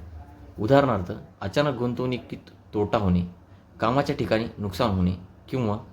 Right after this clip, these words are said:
हाती घेतलेले प्रकल्प अयशस्वी होणे.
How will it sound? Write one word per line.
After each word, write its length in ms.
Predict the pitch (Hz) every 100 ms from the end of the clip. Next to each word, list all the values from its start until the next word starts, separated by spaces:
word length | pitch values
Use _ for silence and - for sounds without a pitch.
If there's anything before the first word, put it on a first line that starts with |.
| - - -
हाती 320 | 113 117 143
घेतलेले 340 | 117 - 107
प्रकल्प 760 | 107 107 98 101 90 110 - 131
अयशस्वी 520 | 131 117 110 98 104
होणे. 460 | 95 90 87 -